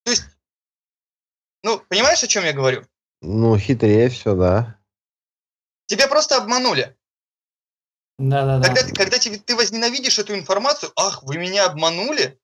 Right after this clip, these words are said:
Speaker 1: Ну, то есть,
Speaker 2: Ах.
Speaker 1: меня взяли просто и обманули, заставили пить яд. А, а, а то, что производителей пива российских практически нет,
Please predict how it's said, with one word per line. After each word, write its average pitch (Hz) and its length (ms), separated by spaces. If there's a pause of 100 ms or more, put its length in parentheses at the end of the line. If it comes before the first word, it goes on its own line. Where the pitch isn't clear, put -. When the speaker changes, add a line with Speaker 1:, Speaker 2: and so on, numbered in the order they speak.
Speaker 1:
Ну, 160 100
то 220 80
есть, 143 160
Speaker 2:
Ах. - 80 (180)
Speaker 1:
меня 170 300
взяли 240 300
просто 170 340
и 147 40
обманули, 143 680
заставили 156 520
пить 151 260
яд. 127 280 (720)
А, 160 260
а, 151 240
а 175 120
то, - 120
что 196 140
производителей 196 680
пива 220 320
российских 180 600
практически 175 560
нет, 202 340